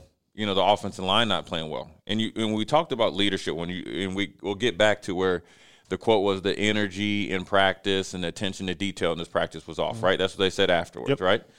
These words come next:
Speaker 1: So that's a leadership thing. And it can't always be, you know, ex-, at the expectation of the coaches, right?
Speaker 2: Yeah,
Speaker 1: The
Speaker 2: that's true.
Speaker 1: coaches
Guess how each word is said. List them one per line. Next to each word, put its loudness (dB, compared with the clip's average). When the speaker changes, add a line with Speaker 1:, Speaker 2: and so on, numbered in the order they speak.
Speaker 1:
So 0
that's 4
a 6
leadership 0
thing. -2
And 0
it 0
can't 0
always 6
be, 0
you -2
know, 2
ex-, -10
at 4
the 2
expectation 0
of 2
the -2
coaches, -4
right? 4
Speaker 2:
Yeah, 2
Speaker 1:
The 4
Speaker 2:
that's 4
true. 6
Speaker 1:
coaches 0